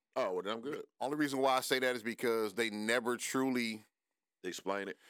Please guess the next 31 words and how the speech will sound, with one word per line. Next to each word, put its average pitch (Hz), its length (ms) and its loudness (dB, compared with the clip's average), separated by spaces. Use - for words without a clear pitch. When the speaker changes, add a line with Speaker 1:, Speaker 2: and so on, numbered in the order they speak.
Speaker 2:
They, 123 160 0
but 123 280 -4
they 110 180 -2
do 170 340 0
though. 92 220 2
I, 110 160 2
that's 135 240 0
what 131 60 2
I - 20 -4
was 110 40 -6
about 113 140 2
to 113 40 -4
say. 104 300 2
They 107 180 0
never 147 400 2
fully 151 280 2
give 123 240 -2
you, 127 120 0
like, 117 180 2
an 107 80 -2
on-screen 131 1000 0
explanation. 139 800 0
Speaker 1:
Mm-hmm. 95 240 -12
Speaker 2:
Like, 107 280 2
they 113 140 -2
just 107 160 -8
come 123 140 0
out 113 120 2
and 110 80 -10
go, 107 160 0
"Ta-da!" 131 840 -2